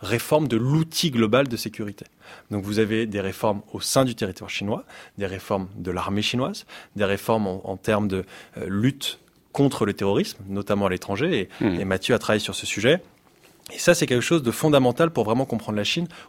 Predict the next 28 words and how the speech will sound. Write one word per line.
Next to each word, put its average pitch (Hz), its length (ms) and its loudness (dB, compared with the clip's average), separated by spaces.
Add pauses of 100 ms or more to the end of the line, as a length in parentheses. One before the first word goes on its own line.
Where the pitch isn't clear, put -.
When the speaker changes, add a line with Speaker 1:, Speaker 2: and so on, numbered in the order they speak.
Speaker 1:
On 123 120 -2
prend 170 200 2
en 151 60 4
fait 120 240 0
l'outil 143 320 0
militaire 127 560 2 (300)
dans 107 80 -2
quelque 107 200 -8
chose 143 180 0
de 117 100 2
plus - 220 -2
global. 117 360 2 (220)
Et 110 60 -2
l'outil 110 260 -4
militaire 113 480 2
en 123 100 2
soi 135 420 2 (200)
s'inscrit - 520 -2
en 110 120 2
réalité 98 280 -4
dans 147 100 2
une 107 160 0
conception 104 380 -6
plus - 160 -4
globale 123 360 4
de 120 80 0
la 107 100 -2
sécurité. 95 380 -8